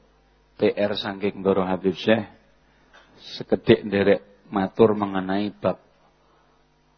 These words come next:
qadha dan qadar. Ada sebuah ibarah dari Imam Az-Zarnuji radhiyallahu taala anhu, mungkin niki saged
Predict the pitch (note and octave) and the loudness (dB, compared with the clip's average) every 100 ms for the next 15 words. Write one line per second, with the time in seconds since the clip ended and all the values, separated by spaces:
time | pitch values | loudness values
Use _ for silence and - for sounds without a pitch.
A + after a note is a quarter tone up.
0 | _ _ _ _ _ _ _ _ _ - | _ _ _ _ _ _ _ _ _ 2
1 | A2 G2 F#2 A2 G#2 - - G#2 F2+ F#2 | 4 4 6 6 6 0 -10 -8 -8 -10
2 | F#2+ F2+ - E2+ - _ _ _ _ _ | -12 -12 -14 -16 -18 _ _ _ _ _
3 | _ _ _ _ _ _ _ _ _ _ | _ _ _ _ _ _ _ _ _ _
4 | _ _ _ _ _ _ _ _ _ _ | _ _ _ _ _ _ _ _ _ _
5 | _ _ _ _ _ _ _ _ A2+ A#2 | _ _ _ _ _ _ _ _ -6 6
6 | B2+ C3+ - B2+ B2 B2+ B2+ A#2+ G#2+ G2+ | 6 6 2 6 6 4 0 4 4 6
7 | B2+ B2+ - - _ _ _ _ _ _ | 4 4 -8 -20 _ _ _ _ _ _
8 | _ _ _ - G#2 A#2+ A#2+ A#2+ A#2+ A#2+ | _ _ _ -2 0 0 0 2 2 4
9 | A#2 G#2 A#2+ G#2+ A#2+ A2 B2+ B2 A2+ G#2 | 0 2 2 2 2 2 2 4 4 4
10 | A2 A2+ A2 - G2+ G2+ G2+ G2 G2 G#2 | 2 4 0 2 -2 0 -2 -2 -6 -4
11 | C3+ C3 - _ - G#2+ G2+ B2 A#2+ A2 | -2 -2 -8 _ -8 -6 2 0 0 -8
12 | - B2+ A#2 - G2+ - | -4 -4 -2 -8 -8 -6